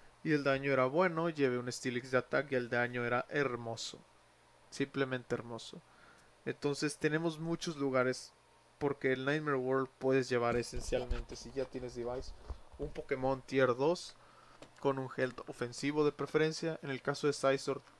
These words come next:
mi ja-, Sizor tiene Harden, pero como se basa en counters, pues Harden le sirve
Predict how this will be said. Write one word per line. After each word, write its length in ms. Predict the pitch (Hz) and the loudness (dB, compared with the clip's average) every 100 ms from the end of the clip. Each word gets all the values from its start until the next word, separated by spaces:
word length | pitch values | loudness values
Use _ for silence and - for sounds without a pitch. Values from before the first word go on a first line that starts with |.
| 135 | -10
mi 180 | 131 127 | -8 -8
ja-, 160 | 135 | -10
Sizor 360 | - 127 127 120 | -6 -6 -4 -8
tiene 220 | 127 123 | -6 -6
Harden, 540 | - 135 135 135 131 - - - - - - | 2 2 4 0 -4 -12 -20 -20 -20 -20 -4
pero 480 | 139 147 147 143 139 | 2 4 6 4 0
como 200 | - 135 | -4 -8
se 160 | 123 135 | -4 0
basa 340 | 139 160 - | 2 2 0
en 100 | 143 | -4
counters, 720 | 135 151 156 - 147 143 143 | 2 2 2 0 2 4 2
pues 480 | - 131 123 - - - - _ | -2 -8 -8 -12 -16 -20 -20 _
Harden 460 | 143 127 131 131 139 - | -2 0 0 -4 -10 -10
le 200 | 151 143 | -4 -4
sirve 580 | - 139 127 123 117 | -4 -4 -4 -4 -8